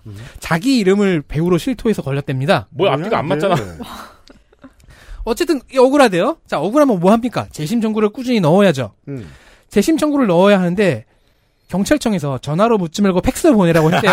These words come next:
Speaker 1: <laughs> 이런 이유도 들어가?
Speaker 2: 그래서 서류에 넣는 판결문 사본에다가 어, 자기가 억울한 부분을 표시를 하잖아요.
Speaker 1: 음.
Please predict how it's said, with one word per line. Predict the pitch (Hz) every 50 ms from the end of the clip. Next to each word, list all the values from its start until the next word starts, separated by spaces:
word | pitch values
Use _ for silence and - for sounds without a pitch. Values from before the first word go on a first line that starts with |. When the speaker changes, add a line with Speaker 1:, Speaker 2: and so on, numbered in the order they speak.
| 208 208
Speaker 1:
<laughs> | 175 - - - - - 381 - 320 330 359 370 -
이런 | - 403 359
이유도 | - - 359 370 - - - 349 349 339 - - 320 339
들어가? | - 156 156 147 - 170 240 349 - - - 330 339 339 330 - -
Speaker 2:
그래서 | - 220 247 247 - 269
서류에 | 240 - - 349 349 349 339 320
넣는 | 262 208 190 202 220 220
판결문 | - 269 294 294 277 269 262 233 220 208
사본에다가 | - 254 247 247 247 233 208 180 151 151 147
어, | 127 120 -
자기가 | - - 156 180 175 156
억울한 | 127 131 151 220 247 233
부분을 | 202 185 175 170
표시를 | 165 - 262 214 - 254 214 185
하잖아요. | 180 185 165 151 180 220 196 151 113 -
Speaker 1:
음. | 120 107 92